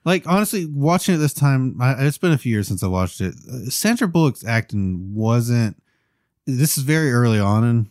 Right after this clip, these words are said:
well, I think it's very early on in her career. It is earlier. She hasn't really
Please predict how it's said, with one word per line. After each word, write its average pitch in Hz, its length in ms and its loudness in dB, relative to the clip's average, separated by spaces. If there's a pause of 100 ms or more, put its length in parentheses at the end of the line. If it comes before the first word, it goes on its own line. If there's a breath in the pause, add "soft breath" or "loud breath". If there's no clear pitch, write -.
(120)
well, 120 260 0
I 131 60 0
think 226 160 0
it's 113 100 0
very 90 300 -4
early 90 300 -4
on 85 120 -4
in 82 100 -6
her 85 100 -8
career. 87 320 -6
It 131 180 -2
is 151 180 0
earlier. 120 460 0 (320)
She - 200 0
hasn't 180 300 2
really 127 420 2